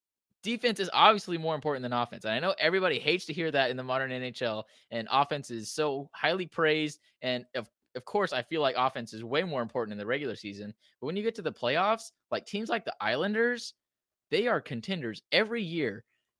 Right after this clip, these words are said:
Their offense is below league average on almost every stat. And they are consistently making conference finals.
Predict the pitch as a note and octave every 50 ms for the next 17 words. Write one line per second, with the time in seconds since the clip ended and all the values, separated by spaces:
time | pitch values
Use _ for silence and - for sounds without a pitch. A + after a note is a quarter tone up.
0 | _ _ _ _ - G#3+ B3 - D3 D#3 G3 A3 - A#3+ A#3+ G#3+ - - D3 C#3+
1 | C3 B2+ _ - C3 A2+ - D#3 D3 C#3 D3 E3+ G3+ A3 G#3+ F#3 E3 E3 F#3 G3
2 | F3+ D#3 D3 C#3+ D#3 E3+ D#3 C3 G2+ - - - - - _ _ B2 C3+ D3 D3
3 | D3 D#3 F#3 G3+ A3 G#3+ - - E3+ F3 D#3 F3 D#3+ - - - C#3+ C3+ - -
4 | - - _ _ _ _ _ _ _ _ _ _ _ _ _ _ _ _ D3 D3+
5 | D3 D#3 F3+ F#3 F#3+ F#3+ F3+ D#3+ D#3 D3+ C#3 C3 - - - D#3 - - - C4
6 | A#3+ - A#3+ A3 F#3+ F3 E3 D#3 D3 C3+ B2 B2 A2 - B2 A#2 A2 G#2 G#2 -
7 | - - G2+ F#2+ F2+ - C#2 - - -